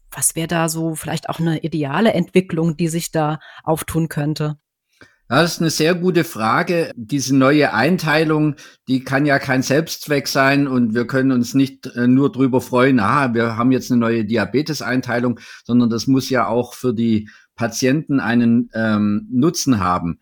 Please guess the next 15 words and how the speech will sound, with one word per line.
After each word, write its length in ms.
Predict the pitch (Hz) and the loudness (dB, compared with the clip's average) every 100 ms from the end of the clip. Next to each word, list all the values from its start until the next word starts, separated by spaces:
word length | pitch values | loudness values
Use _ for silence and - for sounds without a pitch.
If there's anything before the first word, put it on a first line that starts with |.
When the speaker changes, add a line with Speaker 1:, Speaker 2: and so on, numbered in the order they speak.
| 107 | -2
Speaker 2:
Wenn 160 | 127 | 0
ich 80 | 147 | 2
das 160 | 147 143 | 0 0
ein 80 | |
bisschen 320 | 147 156 160 151 | -2 0 -2 0
erklären 480 | 135 139 139 170 | -2 0 2 4
darf, 320 | 170 165 - - | 4 2 0 -4
die 200 | 147 135 | -2 0
Subtypen, 1000 | - 196 - - 175 196 196 190 160 127 | 0 0 -2 -4 0 2 4 4 2 -4
die 600 | 135 120 160 180 170 131 | -14 -6 -2 -2 -2 -2
werden 480 | 143 156 156 160 - | 0 2 0 -4 -2
ja 540 | 135 131 135 139 135 - | 0 2 4 4 0 -2
gefunden, 580 | 139 - 170 214 214 180 | -4 2 6 6 6 0
indem 440 | 147 143 139 165 | 2 2 2 2
man 340 | 156 156 156 | 2 2 0